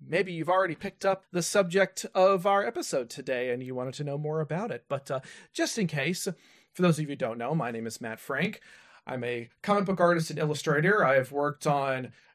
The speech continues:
Godzilla and Ultraman and Gamera and a bunch of stuff that you probably do know about if you're, uh, listening to this show. This is the, uh, first time in a while that I've had a, a special guest on. I'm very excited about this, but, uh,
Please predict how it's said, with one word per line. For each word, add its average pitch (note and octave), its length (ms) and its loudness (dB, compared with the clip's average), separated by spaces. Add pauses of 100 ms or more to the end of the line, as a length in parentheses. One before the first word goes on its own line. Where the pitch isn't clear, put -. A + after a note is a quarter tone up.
Godzilla E3+ 680 8
and D3+ 80 0
Ultraman E3+ 580 2
and C3+ 140 -6
Gamera D#3+ 720 6
and C3+ 80 4
a C#3 60 -2
bunch F#3 180 4
of E3 60 -4
stuff E3 180 2
that C#3+ 120 -8
you E3+ 100 -2
probably F#3+ 360 4
do D#4 140 0
know D#3+ 200 2
about C3 260 -2
if C3 120 -10
you're, C#3+ 360 2
uh, C#3+ 320 4
listening E3 460 -2
to E3+ 80 -2
this E3+ 160 -2
show. D#3 440 0
This G#3+ 220 0
is G3 140 0
the, F#3 240 2
uh, E3 320 8
first - 260 -4
time A#3+ 140 0
in E3+ 40 2
a D3+ 60 2
while G3 280 4
that D3 120 0
I've C#3+ 220 4
had E3 280 2
a, D3 300 0
a C#3 40 0
special E3 380 0
guest F#3+ 400 2
on. D#3 540 -4
I'm A#2+ 200 -8
very F3 280 6
excited C#3 400 -2
about B2 260 -6
this, E3 200 -4
but, D#3 260 -2
uh, D#3 240 4